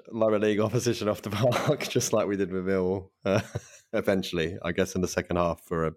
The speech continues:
small period of time. But yeah, no, at Selhurst, I just think will be too much for 'em. Um, I,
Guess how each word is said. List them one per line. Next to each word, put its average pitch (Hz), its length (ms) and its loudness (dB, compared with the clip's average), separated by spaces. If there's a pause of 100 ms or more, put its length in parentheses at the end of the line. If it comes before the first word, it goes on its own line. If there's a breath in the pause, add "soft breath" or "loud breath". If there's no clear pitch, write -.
(120)
small 82 260 -4
period 80 260 -4
of 82 80 -10
time. 80 260 -2 (360 loud breath)
But 120 120 4
yeah, 107 140 4
no, 107 120 2
at 104 80 2
Selhurst, 101 420 2
I 90 40 0
just 85 160 -6
think 73 120 -6
will 80 100 -6
be 80 120 -6
too 85 140 -10
much 71 180 -8
for 82 80 -8
'em. 80 100 -10 (140)
Um, 82 440 -4 (140)
I, 92 380 0